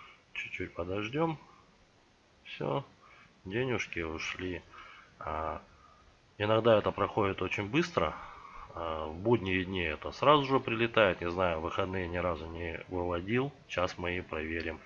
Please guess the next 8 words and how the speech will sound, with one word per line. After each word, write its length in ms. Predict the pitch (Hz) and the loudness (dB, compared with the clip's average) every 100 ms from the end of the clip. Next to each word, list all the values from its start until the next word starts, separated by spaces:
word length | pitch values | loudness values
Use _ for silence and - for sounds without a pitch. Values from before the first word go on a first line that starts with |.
| - - - | -18 -20 -14
Я 140 | 87 90 | -4 -2
уже 260 | 85 85 | 0 0
открыл 360 | 87 85 104 92 | -2 -2 -2 -2
свою 340 | - 82 87 | -2 -6 -6
платёжную 520 | 80 85 - 90 80 76 | -4 -6 -4 -4 -4 -8
систему 480 | 82 - 90 90 | -10 -8 -6 -4
Advocash. 600 | 87 98 110 143 156 151 - - - - - - - _ _ - | -4 -2 -2 0 0 -2 -6 -16 -20 -20 -20 -20 -20 _ _ -14
А, 440 | 78 73 73 76 | -10 -8 -8 -8